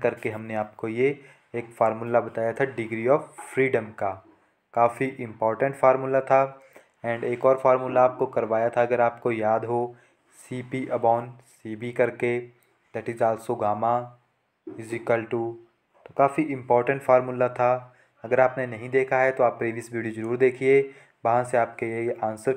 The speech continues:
क्लियर हो जाएंगे। तो मोनो के लिए कितनी वैल्यू आती थी हमारे पास? थ्री,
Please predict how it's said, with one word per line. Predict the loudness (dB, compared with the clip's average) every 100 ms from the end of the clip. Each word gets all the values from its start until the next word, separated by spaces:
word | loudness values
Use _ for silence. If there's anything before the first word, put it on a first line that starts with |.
| -2
क्लियर | -2 -2
हो | -2 -4
जाएंगे। | -4 -6 -8 -12 -14 -20 -20 _
तो | -12
मोनो | -2 2 2
के | 2 2
लिए | 2
कितनी | 2 -2 -4
वैल्यू | -2 -2 -2 -4
आती | -6 -10
थी | -10
हमारे | -8 -8
पास? | -6 -6 -6 -14 _ _ _ _
थ्री, | -8 -6